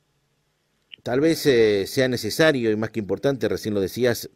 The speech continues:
de, de estar en, en la presencia de una escuela.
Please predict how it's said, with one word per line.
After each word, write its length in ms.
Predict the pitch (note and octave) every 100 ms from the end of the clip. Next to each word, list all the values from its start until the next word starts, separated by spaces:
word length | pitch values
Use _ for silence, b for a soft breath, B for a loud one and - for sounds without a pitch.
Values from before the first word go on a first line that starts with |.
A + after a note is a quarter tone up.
| _
de, 360 | F2 F#2 F2 D#2+
de 80 | E2
estar 240 | - G#2
en, 240 | F#2 F2 D2+
en 120 | F2
la 100 | E2+
presencia 440 | E2 E2+ G#2 G2
de 60 | F2+
una 120 | F2
escuela. 500 | D#2+ B2+ A#2+ G2+ F#2+